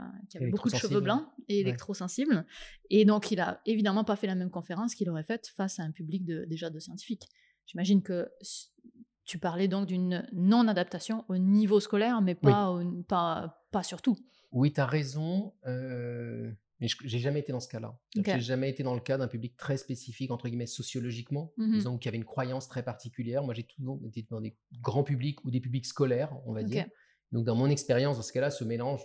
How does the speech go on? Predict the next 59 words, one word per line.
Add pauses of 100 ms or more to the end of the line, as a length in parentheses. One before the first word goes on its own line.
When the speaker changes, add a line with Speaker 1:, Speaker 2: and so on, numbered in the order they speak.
(100)
Speaker 2:
bah,
par
exemple,
des
gens
qui
font
de
l'homéopathie,
des
gens
qui
en
font
pas,
euh, (300)
des
gens
qui
connaissent
un
peu
la
physique,
des
gens
qui
la
connaissent
pas. (260)
Et
donc,
de
ce
point
de
vue-là,
je
me
base
juste
sur
la
personne
qui
en
connaît
le
moins. (200)
Speaker 1:
Mhm.
Speaker 2:
Et
j-,
j'imagine
que
tous
les
autres
vont
suivre.